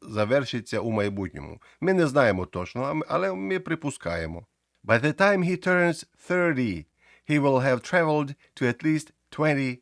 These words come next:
countries. Бачите, тут так само використовується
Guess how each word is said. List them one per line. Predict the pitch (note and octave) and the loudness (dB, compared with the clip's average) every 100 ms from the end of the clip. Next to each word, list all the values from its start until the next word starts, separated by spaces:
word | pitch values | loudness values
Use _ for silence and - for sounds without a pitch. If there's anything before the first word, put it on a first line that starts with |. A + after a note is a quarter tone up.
| _ _ | _ _
countries. | - B2 A2+ D#2 D2+ - _ _ _ | -6 -4 -4 -8 -14 -18 _ _ _
Бачите, | C#3 E3+ E3+ D3+ | 2 2 2 0
тут | E3 F#3 | -2 0
так | G3 F#3 | 0 0
само | G#3+ F#3+ | 2 2
використовується | B2+ A#2+ C3 A#2+ - C3 A#2 A2 G#2 A#2 G#2+ | 2 2 0 0 0 0 0 -2 -2 -2 -2